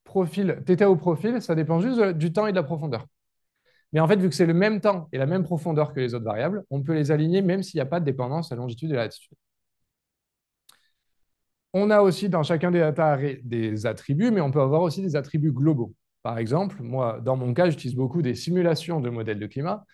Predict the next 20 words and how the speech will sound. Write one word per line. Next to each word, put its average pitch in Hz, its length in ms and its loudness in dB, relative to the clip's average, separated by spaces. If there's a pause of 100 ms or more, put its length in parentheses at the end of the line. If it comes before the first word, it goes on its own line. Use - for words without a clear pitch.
(280)
Dans 139 120 2
une 160 140 2
simulation 175 440 2
de 175 80 2
modèle 143 200 2
de 131 80 -2
climat, 151 280 -2
on 156 120 0
a 123 60 -2
envie 127 200 -4
de 131 40 -8
savoir 139 480 0 (340)
quand 156 200 0
est-ce 160 140 0
que - 80 -2
la 120 100 2
simulation 110 440 -6
a 107 60 -6
été 107 160 -8
tournée, 170 460 -4